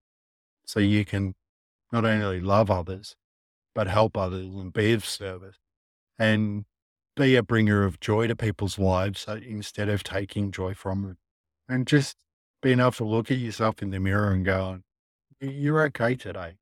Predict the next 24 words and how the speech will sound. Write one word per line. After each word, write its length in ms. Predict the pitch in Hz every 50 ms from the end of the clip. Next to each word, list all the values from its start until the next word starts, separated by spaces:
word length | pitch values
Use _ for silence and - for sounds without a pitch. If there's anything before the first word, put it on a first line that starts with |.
| _ _ _ _ _ _ _ _ _
You're 180 | - 113 113 113
not 140 | 120 120 113
a 20 |
piece 320 | - - 104 98 98 - -
of 80 | -
shit." 220 | - - - 92 98
I 120 | 107 110
mean, 220 | 104 107 104 104
I 120 | 104 104 104
used 200 | 107 107 101 -
to 60 | -
look 180 | 98 98 98 -
at 60 | 98
myself 500 | 95 95 95 - - - 92 92 92 -
and 140 | 95 90 87
think, 200 | 98 95 92 - _ _ _ _ _ -
"Fuck, 260 | 110 98 - - -
what 140 | 104 98 92
a 140 | 85 80 -
dickhead. 460 | - - 90 - - - 87 85 85 - _ _ _ _ _ _ _ _ _ _
What 220 | 92 95 101 107 104
have 100 | 92 98
I 60 | 87
done?" 260 | 90 92 95 92 90